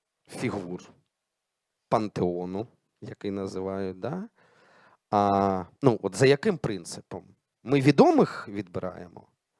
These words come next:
тобто яких вся знає вся Україна, і яких ми бачимо по телебаченню. А, от,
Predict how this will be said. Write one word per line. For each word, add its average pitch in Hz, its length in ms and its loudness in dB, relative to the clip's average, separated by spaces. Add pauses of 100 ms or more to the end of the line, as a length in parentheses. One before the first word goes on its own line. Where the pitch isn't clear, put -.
(340)
тобто 104 220 -6
яких 104 280 -2
вся 101 260 -4
знає 98 240 -2
вся 92 200 -6
Україна, 135 480 -4
і 101 60 -4
яких 101 320 -8
ми 101 80 -6
бачимо 98 400 -4
по - 100 -20
телебаченню. 92 800 -6 (1200)
А, 101 680 4
от, 110 120 2